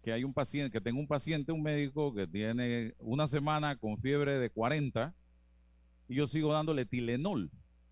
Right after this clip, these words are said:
o acetaminofén, pero no voy a buscar la raíz de la fiebre. ¿Dónde está el problema real de ese paciente?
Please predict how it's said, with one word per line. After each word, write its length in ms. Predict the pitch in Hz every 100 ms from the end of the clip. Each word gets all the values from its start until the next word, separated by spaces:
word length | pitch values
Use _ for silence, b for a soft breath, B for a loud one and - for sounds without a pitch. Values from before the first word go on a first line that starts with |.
| -
o 120 | 113
acetaminofén, 840 | 117 131 117 113 113 110 214 160 78 - - - - - - - -
pero 220 | 147 135
no 120 | 143
voy 220 | 156 165 170
a 40 |
buscar 340 | 143 135 160
la 120 | 160 156
raíz 360 | 131 139 160
de 100 | 160
la 100 | 131
fiebre. 480 | - 190 214 175 - - - - -
¿Dónde 320 | 143 160 165 147
está 280 | - 160
el 120 | 170 151
problema 640 | 170 139 143 170 175 156
real 640 | 135 147 185 190 135 120
de 160 | 110 135
ese 180 | 151 165
paciente? 600 | 123 123 208 226 -